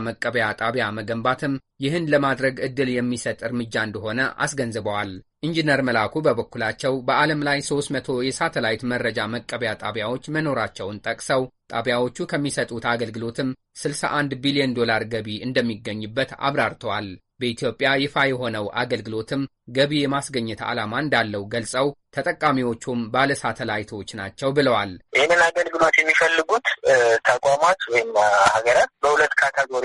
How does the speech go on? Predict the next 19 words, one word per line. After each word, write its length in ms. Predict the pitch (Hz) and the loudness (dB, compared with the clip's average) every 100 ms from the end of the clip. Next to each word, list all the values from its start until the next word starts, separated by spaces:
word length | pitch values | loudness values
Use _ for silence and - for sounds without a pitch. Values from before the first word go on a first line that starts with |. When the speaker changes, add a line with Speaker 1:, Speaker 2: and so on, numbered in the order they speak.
| 120 | 2
Speaker 2:
ልናያቸው 500 | 123 120 117 - 110 | 4 2 2 0 -2
እንችላለን። 520 | 104 - 98 - - _ 120 | 2 4 4 2 -4 _ 2
የመጀመሪያው 680 | 127 139 156 160 160 165 - | 4 4 4 4 4 2 2
ካታጎሪ 520 | 151 151 165 175 247 294 _ | 2 4 6 6 6 2 _
ትልቅ 300 | - 175 185 - | 4 6 4 4
ድርጅቶች 560 | 151 147 143 - 139 - | 6 6 4 4 6 6
ሆነው 320 | 143 135 107 123 262 _ - | 6 6 6 4 -2 _ 2
ከሳተላይት 560 | 139 151 156 156 151 | 4 4 4 2 2
ጋር 240 | 131 135 113 113 | 2 2 0 -2
ግን 160 | 156 233 - | -2 -2 0
ፕሪቴንድ 480 | 147 147 156 151 127 | 0 4 2 2 2
የሆነ 240 | 120 113 104 | 4 6 6
ወይም 240 | 120 123 113 | 6 4 0
ግሎባል 520 | 127 143 143 139 113 | 4 6 6 6 4
የሆነ 280 | 107 110 117 107 110 | 2 4 6 4 4
ዓለም 280 | 110 113 117 | 4 4 4
አቀፋዊ 420 | 117 - - 127 123 | 2 2 2 2 4
ሽፋን 340 | - - 120 110 | 2 4 0 0
የሚፈልጉ 580 | 117 123 131 120 110 | 0 2 2 2 -2